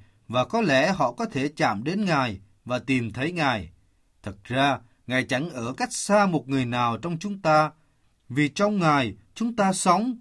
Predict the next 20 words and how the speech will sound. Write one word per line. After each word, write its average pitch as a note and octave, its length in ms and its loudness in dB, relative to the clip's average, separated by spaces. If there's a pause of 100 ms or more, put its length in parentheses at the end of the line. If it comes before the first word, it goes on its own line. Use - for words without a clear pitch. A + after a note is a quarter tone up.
động B2 280 -2 (140)
và A2 380 -6
tồn G2+ 260 -6
tại. G2 280 -4 (440)
Như F#3 140 2
lời D#3+ 300 4
của C3+ 160 -4
một C3 340 -4
trong E3+ 160 -6
các A3 240 -6
thi G3 200 2
sĩ B2+ 340 0
của A#2+ 180 -4
anh D3+ 180 -2
em D#3 340 -2
có C#3 160 -4
nói C#3+ 240 0
rằng, C3 280 -2 (520)
chúng A#3+ 220 -6
ta G#3 220 6